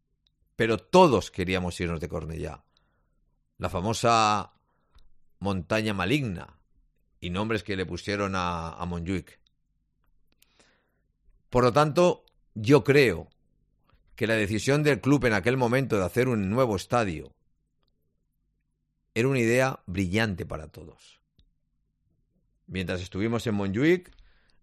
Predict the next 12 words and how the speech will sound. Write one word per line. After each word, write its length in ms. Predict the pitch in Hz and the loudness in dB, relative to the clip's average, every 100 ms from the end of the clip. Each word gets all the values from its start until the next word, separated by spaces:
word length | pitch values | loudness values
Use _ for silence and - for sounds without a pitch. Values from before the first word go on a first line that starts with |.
| _ | _
recuerden 480 | 85 87 110 123 110 | -6 -2 0 0 0
también 440 | 98 98 135 165 | -2 0 0 0
que 80 | 120 | -2
hicimos 340 | 101 113 131 | -4 -4 -4
una 160 | 107 95 | -4 -6
ciudad 220 | 95 104 | -4 -2
deportiva. 640 | 117 104 90 92 76 71 _ _ _ _ _ _ _ _ _ _ _ _ _ _ _ _ _ _ _ _ _ _ _ _ _ _ _ _ _ _ _ _ _ _ _ _ _ _ _ - _ _ _ _ _ _ _ _ _ _ | -2 -4 -6 -8 -10 -14 _ _ _ _ _ _ _ _ _ _ _ _ _ _ _ _ _ _ _ _ _ _ _ _ _ _ _ _ _ _ _ _ _ _ _ _ _ _ _ -20 _ _ _ _ _ _ _ _ _ _
Pero 240 | 107 101 | -2 -2
sí 160 | - 127 | -4 -2
que 80 | 143 | 0
es 80 | |
verdad 540 | 131 120 113 120 82 | 0 0 2 0 -2